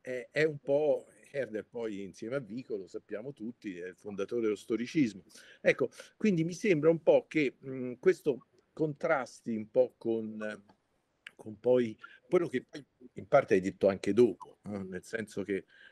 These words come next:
è, mm, poi sei tornato sul, appunto, anche sul, sul tema della distanza, sul tema appunto della,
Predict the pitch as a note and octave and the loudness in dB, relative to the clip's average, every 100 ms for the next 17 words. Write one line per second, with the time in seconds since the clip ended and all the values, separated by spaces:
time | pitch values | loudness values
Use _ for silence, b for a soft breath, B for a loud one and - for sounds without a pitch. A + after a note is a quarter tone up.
0 | B - A2+ A2+ A2 A2+ A2+ G#2+ - - | B -4 0 2 0 -4 -14 -14 -16 -20
1 | - F#2 G2 F#2+ F#2 F2 - G1+ G1+ - | -18 -18 -18 -18 -18 -18 -18 -20 -20 -20
2 | - _ _ _ _ _ - A#2 G#2 F2+ | -20 _ _ _ _ _ 0 0 0 -6
3 | - - G#2+ G2+ G2 A#2+ A#2 G#2+ G2 - | -8 -4 -2 -2 -2 -2 -2 -2 -6 -4
4 | G#2 F#2 F#2+ - A2+ - F#2+ F#2 G#2 G#2 | -4 -4 -4 -6 -10 -6 -4 -2 -4 -6
5 | - - F#2 E2+ E2+ - F2+ G#2 F#2+ F#2+ | -10 -10 -10 -8 -8 -10 -8 -4 -2 0
6 | F#2+ F#2 G2+ - G#2 G2+ G#2 - G2+ F2 | 0 -2 -8 0 2 2 -4 -6 -6 -6
7 | E2 - _ G#2 G2+ F#2+ - G2+ - F2+ | -10 -20 _ -2 -2 -4 -12 -14 -10 -6
8 | F#2+ F#2 F2+ F2 | -6 -6 -8 -10